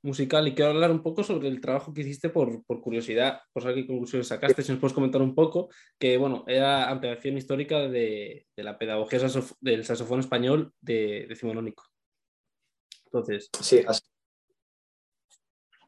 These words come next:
Speaker 1: no sé,
Speaker 2: Sí.
Speaker 1: en plan, ¿qué
Speaker 2: Bueno.
Speaker 1: conclusión? O sea, primero, ¿por qué decidiste igual investigar sobre este tema?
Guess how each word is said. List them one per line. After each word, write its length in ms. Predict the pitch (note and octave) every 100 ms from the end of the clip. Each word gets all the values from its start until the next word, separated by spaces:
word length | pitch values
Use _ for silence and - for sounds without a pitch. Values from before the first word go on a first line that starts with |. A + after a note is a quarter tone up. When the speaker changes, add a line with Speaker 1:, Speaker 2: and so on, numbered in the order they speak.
| - - _ _ -
Speaker 1:
no 200 | D3+ C3+
sé, 100 | E3
Speaker 2:
Sí. 140 | C#3 B2
Speaker 1:
en 60 |
plan, 160 | B2 A#2+
¿qué 100 | C#3
Speaker 2:
Bueno. 120 | C#3
Speaker 1:
conclusión? 340 | C#3 C3+ D#3 C3+
O 40 |
sea, 240 | C#3+ C#3 C3+
primero, 360 | D3 E3+ F#3+
¿por 200 | F3+ D#3
qué 320 | D#3+ D#3+ D#3+ D#3
decidiste 540 | D3+ D3 C#3 C3+ B2+
igual 340 | B2+ B2+ A#2+
investigar 400 | A#2 A#2 - A#2
sobre 260 | A#2 A2 A#2+
este 200 | B2+ A#2
tema? 360 | D#3 F#3 B3